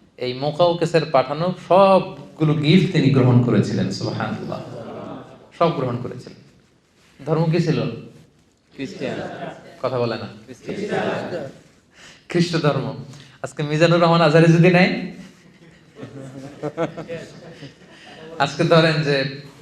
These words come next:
Speaker 1: এখানকার খ্রিস্টান কোনো ফেইথ লিডার, ধরেন চার্চের পোপ, শুনলো যে বাংলাদেশে একজন দায়ী, তো তাকে আমি দুইটা, রাসূল সাল্লাল্লাহু আলাইহি ওয়াসাল্লামকে তো বিশ পিস পাঠাইছে, ধরেন আমার জন্য দুই পিস থান কাপড় পাঠাইলো যে দিয়ে আসো তাকে, এর পরের দিন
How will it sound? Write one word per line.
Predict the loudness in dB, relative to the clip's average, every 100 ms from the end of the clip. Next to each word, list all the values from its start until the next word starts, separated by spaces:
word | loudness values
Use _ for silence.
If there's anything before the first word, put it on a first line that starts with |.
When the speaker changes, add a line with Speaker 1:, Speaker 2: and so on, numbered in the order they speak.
| -6
Speaker 1:
এখানকার | -4 0 -2 -2
খ্রিস্টান | -2 -2 -2 -6
কোনো | -8 -4
ফেইথ | -2 -2 -2
লিডার, | -4 -2 -2 -4 -8 -20 -20 _ _ -4
ধরেন | -4 -2
চার্চের | 0 0 0 -4 -4
পোপ, | 0 2 2 -2 -6 -14 -18 -20 -20 _
শুনলো | -10 -6 -4 -4
যে | -4
বাংলাদেশে | -4 -2 -2 -4 -2 -2
একজন | -2 -6 -2
দায়ী, | 2 2 0 -6 -14 -20 _ _ _
তো | -2
তাকে | 0 2 0
আমি | -2 -4
দুইটা, | -4 2
রাসূল | 0 0 -12 -20 _ _ _ _ _
সাল্লাল্লাহু | -6 -4 -2
আলাইহি | -2
ওয়াসাল্লামকে | -2 -4 -6
তো | -4
বিশ | -4 -4 -2
পিস | -2
পাঠাইছে, | 0 2 2
ধরেন | 2 0 2
আমার | -2 -2
জন্য | -2
দুই | 0 0
পিস | 2 -2 -4 -14 -20 -20 _ _ -4
থান | -2
কাপড় | 2 2 2
পাঠাইলো | 2 0 -2
যে | -2 -2 -2 0
দিয়ে | 2
আসো | 2 0 -4
তাকে, | -6 -6 -16 -20 _ _ _ _ _ _ 2
এর | 2
পরের | 4 2
দিন | 2